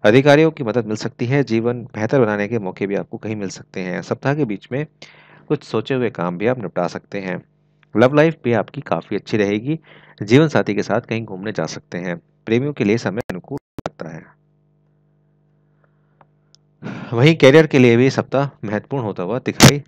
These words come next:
दे रहा है और अगर आप अपने विवेक से कार्य लेंगे, काम करेंगे, तो आपको काफ़ी अच्छे रिजल्ट यहाँ पर देखने को मिल सकते हैं।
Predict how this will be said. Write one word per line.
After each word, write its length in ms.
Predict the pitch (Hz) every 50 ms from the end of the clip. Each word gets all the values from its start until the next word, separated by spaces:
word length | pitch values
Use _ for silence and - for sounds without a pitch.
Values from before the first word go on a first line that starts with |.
| _ _ -
दे 160 | 95 92 95
रहा 240 | 90 85 87 92 87
है 200 | 85 90 87 85 - _ _ _ _ _ _ _ _ _ _ _ _ _ _ _ _ _ _ _ _ _ _ _ _ _ _ _ _ _ _ _
और 440 | - 120 123 127 127 123 127 - - _ _ _ _ _ _ _
अगर 220 | - 127 131 143 147
आप 140 | 156 147 -
अपने 180 | 135 - 143
विवेक 300 | 127 113 110 120 135 123
से 360 | - - - 143 143 135 - - _ _ _ _ _ _ _ _ _ _ _ _ _ _ _ _ _ _ _ _ _ _ _ _ _ _ _ _ _ _ _ _ _ _ _ _ _ _ -
कार्य 280 | - 120 113 113 117 110
लेंगे, 360 | 104 104 104 104 107 147 160
काम 260 | - - 101 101 104
करेंगे, 340 | 107 - 98 98 104 127 151
तो 140 | - - 127
आपको 300 | 95 87 - - - 135
काफ़ी 340 | - - 95 90 - -
अच्छे 340 | - - 101 - - - 135
रिजल्ट 340 | 120 104 92 104 113 113 -
यहाँ 120 | 92 85
पर 120 | - - 120
देखने 300 | 117 101 90 78 87 87
को 120 | - -
मिल 140 | - - 95
सकते 300 | 82 - 80 - - 87
हैं। 160 | 82 80 78